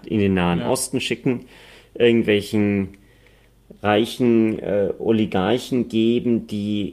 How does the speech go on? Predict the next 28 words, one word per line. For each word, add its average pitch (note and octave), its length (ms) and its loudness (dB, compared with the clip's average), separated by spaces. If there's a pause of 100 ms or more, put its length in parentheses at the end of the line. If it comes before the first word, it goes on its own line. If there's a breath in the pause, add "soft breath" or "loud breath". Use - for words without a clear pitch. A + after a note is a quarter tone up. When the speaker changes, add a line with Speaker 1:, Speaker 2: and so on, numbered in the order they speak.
Speaker 1:
ihr G2 320 0 (160)
Öl B2+ 220 0
verkaufen. A#2 720 -4 (500 soft breath)
Und G#2 560 0 (720)
da G#2+ 400 2
bietet A2+ 460 -8
sich G#2 140 -6
natürlich G2+ 580 -4
eine G2+ 180 0
Möglichkeit, G2 960 -4
jetzt F#2 300 -6
das - 240 -6
Geld F#2+ 560 -2 (220)
in A2 200 0
Europa G2 440 -2
Speaker 2:
In A2+ 60 -8
Europa G#2+ 140 -2
Speaker 1:
zu - 140 -6
Speaker 2:
zu - 40 -4
Speaker 1:
lassen F2+ 280 -2
Speaker 2:
halten, F#2 300 -8 (120)
ja. G2+ 200 -14 (260)
Speaker 1:
und F#2+ 240 0
Speaker 2:
Ja. G#2+ 80 -14
Speaker 1:
da F2+ 460 0 (200)
kreisen E2+ 460 0
zu - 160 -12
lassen. D2+ 400 -12